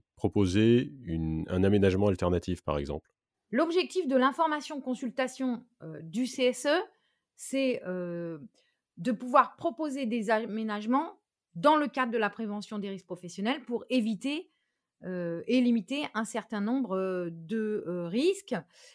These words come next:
Speaker 2: et de, d'améliorer les conditions de travail.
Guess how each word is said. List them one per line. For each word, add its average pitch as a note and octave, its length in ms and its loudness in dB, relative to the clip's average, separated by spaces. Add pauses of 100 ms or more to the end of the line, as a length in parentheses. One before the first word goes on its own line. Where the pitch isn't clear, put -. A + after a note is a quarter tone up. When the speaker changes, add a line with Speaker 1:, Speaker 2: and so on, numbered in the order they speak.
(140)
Speaker 2:
et A3+ 460 2 (120)
de, F#3+ 960 -4
d'améliorer A3 600 4
les E4 120 2
conditions A#3+ 340 -2
de B3 60 -4
travail. G3+ 340 -8